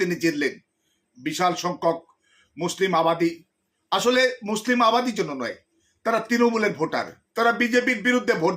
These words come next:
দিয়েছিল। বিজেপিকে রোখার জন্য বাংলার শুভবুদ্ধি সম্পন্ন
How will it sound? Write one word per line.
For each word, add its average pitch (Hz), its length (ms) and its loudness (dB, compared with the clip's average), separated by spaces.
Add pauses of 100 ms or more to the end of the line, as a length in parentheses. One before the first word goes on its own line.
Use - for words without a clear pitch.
দিয়েছিল। 160 320 0 (680)
বিজেপিকে 247 480 2
রোখার 247 360 4 (120)
জন্য 240 180 2 (580)
বাংলার 226 420 2 (180)
শুভবুদ্ধি 269 560 2 (100)
সম্পন্ন 233 360 0